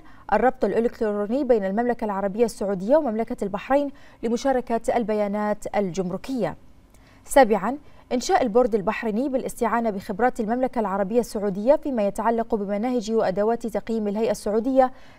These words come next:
للتخصصات الصحية. ثامنًا، إطلاق برامج متبادلة في التدريب وتنمية القدرات الرقمية.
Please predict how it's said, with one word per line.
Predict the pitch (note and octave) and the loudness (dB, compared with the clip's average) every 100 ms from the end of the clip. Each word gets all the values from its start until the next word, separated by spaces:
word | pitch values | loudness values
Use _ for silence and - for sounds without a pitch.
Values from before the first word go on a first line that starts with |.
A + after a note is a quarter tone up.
| - | -6
للتخصصات | - C#4+ A3 A#3 - A3+ A3 G#3+ - | -2 -2 -4 -6 -2 2 2 0 -6
الصحية. | G#3 G#3 - C#4 G3+ C#3 - - - - _ - - - - - - - - - - - - | -6 -6 -2 0 0 -2 -8 -20 -20 -20 _ -20 -20 -20 -20 -20 -20 -20 -20 -20 -20 -20 -6
ثامنًا، | - D4 C4 A3 D4+ - - - | 4 4 4 0 -2 -6 -18 -2
إطلاق | B3 C4 D4+ D4+ | -2 4 2 4
برامج | G#3+ A3+ A#3+ A#3 A#3+ | 0 2 4 2 0
متبادلة | A3 A3+ G#3 A#3+ A3 A3 D4+ | -4 -2 0 2 2 2 0
في | C#4 | -4
التدريب | - F3+ A3+ A3 | -4 -4 -2 0
وتنمية | A3+ G#3 G#3+ A#3 A3+ | 0 0 -2 -2 -4
القدرات | A3 - F#3+ A3 A3 G#3+ - | -6 -4 -4 0 0 0 -2
الرقمية. | G#3 G#3 A3 C#4+ G#3 E3+ | -2 -2 -2 -2 -2 -4